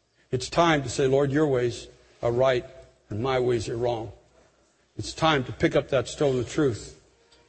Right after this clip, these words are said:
and let the Holy Spirit build that into you as part of your character. Is it painful? Yes, sometimes it's very painful.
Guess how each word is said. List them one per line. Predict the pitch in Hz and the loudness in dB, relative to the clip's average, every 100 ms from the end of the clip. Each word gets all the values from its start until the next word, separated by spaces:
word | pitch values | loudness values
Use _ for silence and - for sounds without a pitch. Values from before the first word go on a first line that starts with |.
| _ _ | _ _
and | 113 123 | -2 2
let | 143 143 | 2 0
the | |
Holy | 139 147 127 | -2 0 0
Spirit | - 151 127 117 | 0 0 0 0
build | 156 151 110 | 0 0 -2
that | - - - - _ _ _ _ _ _ - | -4 -4 -8 -16 _ _ _ _ _ _ -2
into | 156 143 127 | 0 0 -2
you | 123 | -2
as | 117 | -4
part | - 147 131 | -2 0 2
of | 120 | 0
your | 135 | -2
character. | - 143 120 - - _ _ _ _ _ _ | -2 -4 -4 -8 -14 _ _ _ _ _ _
Is | 143 135 | 0 0
it | 139 | 2
painful? | 170 170 170 185 180 - | 2 2 2 -4 -8 -8
Yes, | 139 135 104 - - | -2 -2 -2 -12 -14
sometimes | - 131 135 131 123 | -6 -4 -2 -2 -4
it's | 127 113 | -8 -4
very | 135 131 | 2 2
painful. | - 123 120 - | 0 -6 -6 -14